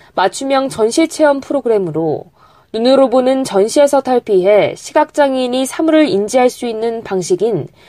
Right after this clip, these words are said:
촉각, 후각, 청각으로 전시관을 관람하고 체험할 수 있습니다. 북극곰과 얼룩말 등 동물원에서나 볼 수 있었던 삼십여 종의 동물 박제들을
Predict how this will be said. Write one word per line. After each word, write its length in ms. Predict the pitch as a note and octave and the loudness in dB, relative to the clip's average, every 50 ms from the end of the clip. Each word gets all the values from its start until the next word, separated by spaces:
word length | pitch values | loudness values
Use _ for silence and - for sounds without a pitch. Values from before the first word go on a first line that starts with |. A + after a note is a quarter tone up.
| - _ _ | -20 _ _
촉각, 460 | - - D#4+ - - D#4+ D#4 D#4 D#4 - | -4 -2 -2 -2 0 2 2 2 0 -2
후각, 440 | - - D#4+ C#4+ C#4+ D4+ D4 C#4+ - | -8 -6 -4 0 2 2 2 0 -4
청각으로 720 | - - D#4 D#4 D4+ D4 C#4 G#3+ F3+ D3+ E3+ F#3 E3 - - - _ _ _ _ _ _ _ _ | -12 -8 -4 0 0 2 2 2 0 0 2 0 0 -2 -4 -10 _ _ _ _ _ _ _ _
전시관을 580 | - A#3 G#3+ G#3+ B3+ C4+ B3+ B3+ B3+ B3 A#3+ | 0 0 0 2 2 2 2 2 4 2 2
관람하고 640 | A#3+ A3+ G#3 A3 A3 A3+ A3 G3+ F#3 - A3+ A3+ G#3 | 4 4 4 4 4 4 4 2 4 4 6 6 6
체험할 460 | - - - D#4+ E4 D#4 D4+ D4 C#4 | 4 2 0 0 2 2 4 2 0
수 160 | C4+ - - - | 0 0 -2 -2
있습니다. 760 | G#4 - - F3+ D#3+ D3+ D3 D3+ D3 B2 G#2+ D#2 A#1+ - - _ _ _ _ _ _ _ _ _ _ _ _ _ _ - | -2 -2 -2 -6 -4 -2 -2 -2 -2 -2 -4 -6 -10 -14 -18 _ _ _ _ _ _ _ _ _ _ _ _ _ _ -10
북극곰과 800 | - A3+ A3+ - C#4+ D4 - D4 C#4 C4+ C4+ B3+ C4+ C4 B3+ B3 | -6 -6 -4 -2 -2 -2 0 0 -2 -2 -2 0 2 2 4 4
얼룩말 580 | A#3+ F#3 F#3+ A3 B3 C4 C4+ C4 A#3 F#3+ D#3+ D3+ | 4 4 4 2 2 -2 0 0 0 0 0 0
등 300 | - A3 A#3 G3+ E3 D#3+ | 0 -2 -2 -2 -4 -6
동물원에서나 840 | - A3+ A#3+ B3+ C#4 D4+ D4+ D4+ D4 C#4+ C#4 C4+ C#4+ C4+ C4 B3 | -6 -6 -4 0 0 2 2 2 2 2 0 0 0 0 2 2
볼 160 | A#3+ A3+ A3 G3+ | 4 4 2 2
수 140 | - - | 2 -2
있었던 600 | A3 G#3+ - - G#3 G3+ - A3+ A3+ A3+ G#3+ F#3 | -8 -6 -2 -2 -2 -2 0 0 0 0 0 -2
삼십여 520 | F#3 - - D#4 D#4+ - F4+ D#4+ D4+ D4 C#4 | -6 -6 -6 -6 -2 0 0 2 2 2 2
종의 260 | C#4 C4+ C4 C4 C4+ | 2 0 0 0 -2
동물 380 | C4 - - A3 A#3+ C4 C4+ A#3+ | -2 -4 -8 -4 -2 -2 0 0
박제들을 760 | B3+ A#3+ - - A#3 A3 G3 F3 D#3 F3 G3+ G3 D#3+ C#3 | 0 -2 -2 -2 -2 -2 0 0 0 2 2 2 2 0